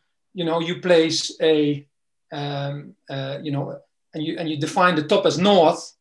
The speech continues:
yeah, then, you know, if I, if I would come in with an overhead strike, I could, uh, I call that a, a, a strike on the north side of the,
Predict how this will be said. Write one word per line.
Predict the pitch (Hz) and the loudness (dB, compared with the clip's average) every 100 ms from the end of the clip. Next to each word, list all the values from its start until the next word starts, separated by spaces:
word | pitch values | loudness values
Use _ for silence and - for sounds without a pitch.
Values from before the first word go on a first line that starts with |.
| _ _ _ - | _ _ _ -6
yeah, | 156 | -4
then, | 165 156 156 190 | 0 0 -2 -6
you | 160 | -6
know, | 160 - | -4 -6
if | 175 - 185 | -12 -4 0
I, | 175 | 0
if | 190 202 | 0 -2
I | |
would | 208 208 | 0 0
come | 202 | 0
in | 185 | 2
with | 170 | 0
an | 170 | 4
overhead | 208 185 175 160 | 4 6 4 2
strike, | - 202 165 160 | 2 4 4 2
I | |
could, | 165 165 | -2 -4
uh, | - 175 175 | -4 -6 -6
I | 147 | -4
call | - 180 | 0 2
that | 170 | 4
a, | 156 156 151 | 2 0 -6
a, | 143 - | -8 -10
a | - | -10
strike | - 175 170 | 0 2 2
on | 160 | -2
the | 151 | -2
north | 147 170 170 | -2 0 0
side | 165 160 147 | 0 -2 -2
of | 143 | -4
the, | 139 139 | -4 -6